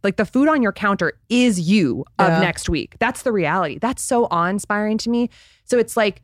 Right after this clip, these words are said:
Speaker 1: you know, this, we're literally good mitochondrial function, said in a different way, like, a more spiritual way, is an increased ability to harness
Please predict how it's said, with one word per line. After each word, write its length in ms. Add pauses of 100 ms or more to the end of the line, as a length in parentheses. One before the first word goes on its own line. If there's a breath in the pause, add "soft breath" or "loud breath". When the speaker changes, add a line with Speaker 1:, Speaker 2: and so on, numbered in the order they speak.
(460)
Speaker 1:
you 80
know, 180
this, 380
we're 280
literally 920 (1300)
good 280
mitochondrial 920
function, 680 (720)
said 240
in 100
a 60
different 380
way, 180
like, 160
a 60
more 180
spiritual 500
way, 360 (160)
is 440 (1600)
an 180
increased 540
ability 560
to 140
harness 840